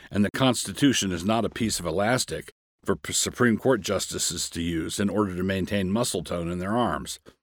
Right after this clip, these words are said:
In our system of governance, we are citizens, not subjects, and this means that we are part of the existing authority. The doctrine of the lesser magistrate is an important one to remember, and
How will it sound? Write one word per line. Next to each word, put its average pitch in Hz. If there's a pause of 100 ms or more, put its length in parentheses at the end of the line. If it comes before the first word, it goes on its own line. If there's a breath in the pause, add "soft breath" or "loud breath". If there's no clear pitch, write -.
(460 loud breath)
In 143
our 139
system 123
of 95
governance, 87
we 95
are 85
citizens, 101
not 92
subjects, 107 (340 loud breath)
and 101
this 151
means 104
that 98
we 123
are 113
part -
of 101
the 101
existing 87
authority. 98 (600 soft breath)
The 101
doctrine 110
of 107
the 90
lesser 95
magistrate 104
is 95
an 95
important 92
one 98
to 87
remember, 90 (300 loud breath)
and 104